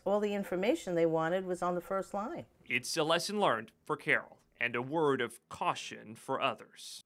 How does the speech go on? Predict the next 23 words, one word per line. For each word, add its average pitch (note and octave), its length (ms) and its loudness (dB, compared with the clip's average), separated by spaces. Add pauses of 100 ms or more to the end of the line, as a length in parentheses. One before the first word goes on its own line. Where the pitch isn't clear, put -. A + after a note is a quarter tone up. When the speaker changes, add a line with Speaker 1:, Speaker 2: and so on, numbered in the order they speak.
(280)
Speaker 1:
It E3+ 100 8
annoys E3 540 4
me C3 260 -4 (760)
because C#3+ 800 2 (880)
I E3+ 160 6
know A3 260 4
there F3 160 6
are D3+ 80 4
other D#3+ 200 4
people D#3+ 380 -4
out F#3 260 0
there D3+ 140 2
doing D#3+ 300 2
the D#3+ 80 2
same E3 320 -2
thing. A3 280 0 (500)
And F3+ 380 2 (880)
for - 140 -4
thirty-seven A#3 720 0
dollars, D#3+ 520 0
the D3+ 120 -4
difference F#3+ 760 -2
between E3+ 760 2